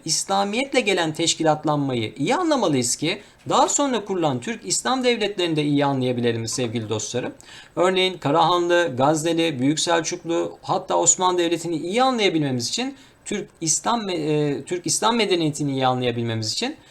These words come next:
İslam medeniyetinin de Türklere kattıklarını değerli arkadaşlarım iyi bilmemiz lazım. Peki sevgili dostlarım, şu mavi renkle işaretlediğim yer, e, siz de biliyorsunuz Arap Yarımadası. Arap Yarımadası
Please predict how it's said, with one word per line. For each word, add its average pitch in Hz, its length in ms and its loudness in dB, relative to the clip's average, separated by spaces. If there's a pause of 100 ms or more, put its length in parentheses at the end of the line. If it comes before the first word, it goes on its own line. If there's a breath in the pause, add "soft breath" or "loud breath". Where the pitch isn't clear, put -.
(320 loud breath)
İslam 240 380 2
medeniyetinin 151 680 0
de 190 260 0
Türklere 160 380 -2
kattıklarını 135 580 -4
değerli 147 240 4
arkadaşlarım 143 600 -2
iyi 180 160 0
bilmemiz 110 360 -2
lazım. - 300 -6 (380 loud breath)
Peki 247 240 0
sevgili 233 380 -2
dostlarım, 175 580 -2
şu 226 280 -2
mavi 185 420 4
renkle 202 260 -2
işaretlediğim 180 680 2
yer, 131 260 -2 (340)
e, 139 160 0
siz 196 220 -2
de 160 120 2
biliyorsunuz 147 380 -4
Arap 151 300 2
Yarımadası. 117 540 -4 (240 loud breath)
Arap 320 260 0
Yarımadası 151 600 0